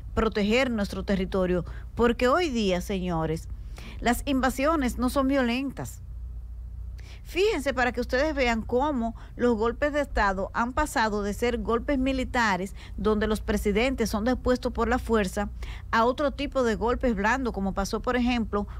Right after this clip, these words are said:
con Dilma Rousseff, como pasó con Fernando Lugo en Paraguay, o como pasó con, con Zelaya, que fue un poco más violento, pero no tanto, o como pasó con Evo Morales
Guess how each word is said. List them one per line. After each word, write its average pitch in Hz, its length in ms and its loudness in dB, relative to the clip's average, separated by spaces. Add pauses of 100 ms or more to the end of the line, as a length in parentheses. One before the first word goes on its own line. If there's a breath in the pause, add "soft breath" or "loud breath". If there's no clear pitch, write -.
con 214 280 2
Dilma 269 320 2
Rousseff, 196 580 -2 (360 loud breath)
como 233 240 2
pasó 233 460 2
con 240 240 -2
Fernando 214 420 2
Lugo 226 560 0 (880)
en 196 140 -2
Paraguay, 202 680 4 (440 loud breath)
o 226 180 2
como 233 400 2
pasó 226 440 0
con, 240 680 2 (300)
con 240 180 2
Zelaya, 233 520 2
que 214 120 -4
fue 226 140 0
un 254 80 -2
poco 262 240 0
más 247 160 2
violento, 233 420 0
pero 190 220 0
no 185 160 -4
tanto, 226 480 0
o 170 120 0
como 180 360 0
pasó 151 400 -2
con 285 340 2
Evo 208 180 2
Morales 180 800 2